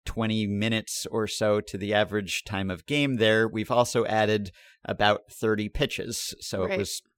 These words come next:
Speaker 1: two hundred sixty-eight pitches per nine innings in nineteen eighty-eight. Now, thus far this season, it's, uh, two ninety-seven. And, you know, it's been right around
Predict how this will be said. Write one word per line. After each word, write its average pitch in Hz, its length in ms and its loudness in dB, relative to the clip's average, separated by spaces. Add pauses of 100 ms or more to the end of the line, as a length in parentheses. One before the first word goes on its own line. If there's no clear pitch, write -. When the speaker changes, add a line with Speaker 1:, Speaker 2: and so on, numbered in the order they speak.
Speaker 1:
two 110 180 -6
hundred 104 340 -4
sixty-eight - 680 -6
pitches 117 380 -6
per - 180 -4
nine 110 200 -2
innings 113 360 -6
in 104 140 -4
nineteen 104 300 -4
eighty-eight. 143 440 2 (440)
Now, 117 600 2 (220)
thus 101 180 -8
far 101 200 2
this 101 200 -2
season, 135 460 -4
it's, 117 360 -2
uh, 123 340 4 (320)
two 139 180 -4
ninety-seven. 117 800 0 (140)
And, 95 440 -4
you 104 100 -4
know, 95 300 -4
it's - 180 -10
been 98 340 0 (380)
right 98 200 0
around 98 520 2